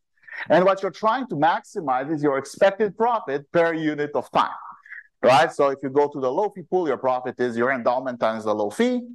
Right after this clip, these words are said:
until you basically your position get traded out, minus the fixed cost every time, you know, the cycle ends and you rebalance, divided by the duration of the cycle. The same thing for the high fee pool.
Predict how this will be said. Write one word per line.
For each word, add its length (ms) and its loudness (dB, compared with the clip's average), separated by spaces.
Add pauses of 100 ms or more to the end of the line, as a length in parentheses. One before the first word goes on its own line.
until 280 0
you 80 -4
basically 340 -2
your 60 0
position 300 -4
get 140 -2
traded 300 0
out, 180 0 (480)
minus 320 0
the 120 0
fixed 280 -6
cost 260 2
every 200 -2
time, 420 -2
you 140 -4
know, 80 0
the 100 -4
cycle 400 2
ends 160 -8
and 100 -8
you 60 -2
rebalance, 880 0 (420)
divided 540 4
by 180 4
the 140 -4
duration 680 -2
of 140 -4
the 80 -14
cycle. 420 -6
The 80 0
same 220 4
thing 160 0
for 160 2
the 60 -2
high 260 4
fee 80 -8
pool. 360 -4